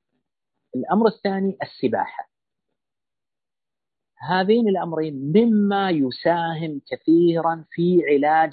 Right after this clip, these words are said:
فرط الحركة عند الأولاد. الأمر الذي يليه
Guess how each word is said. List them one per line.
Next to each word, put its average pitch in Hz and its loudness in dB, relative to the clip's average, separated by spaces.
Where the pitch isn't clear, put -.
فرط 143 -2
الحركة 143 -2
عند 120 0
الأولاد. 90 -8
الأمر 262 8
الذي 156 4
يليه 101 -2